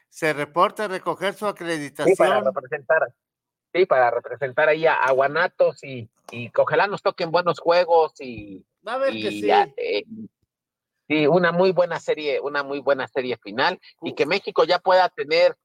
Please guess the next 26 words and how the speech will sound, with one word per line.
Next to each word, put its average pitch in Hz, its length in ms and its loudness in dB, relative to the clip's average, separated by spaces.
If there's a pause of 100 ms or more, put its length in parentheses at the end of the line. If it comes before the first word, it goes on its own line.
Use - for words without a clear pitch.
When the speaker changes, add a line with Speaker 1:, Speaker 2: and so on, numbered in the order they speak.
(140)
Speaker 2:
una 175 240 0
representación 147 880 -2
digna 185 340 -4
que 139 120 -4
aspira - 280 -2
al 160 80 0
campeonato 131 540 -4
en 131 80 -6
la 110 80 -2
Serie 135 300 -2
del 104 180 -4
Caribe. 117 420 -2 (220)
Speaker 1:
Muy 170 240 -2
bien. 202 440 -2 (180)
Ah, 170 320 2
oiga, 208 440 2
¿y 170 100 -2
al 160 180 0
Juego 226 340 2
de 196 80 -6
Estrellas 208 640 -6 (140)
piensa 202 420 -2
ir 220 240 -2
también, 202 420 -4
don 208 160 -6
Guillermo? 208 580 -8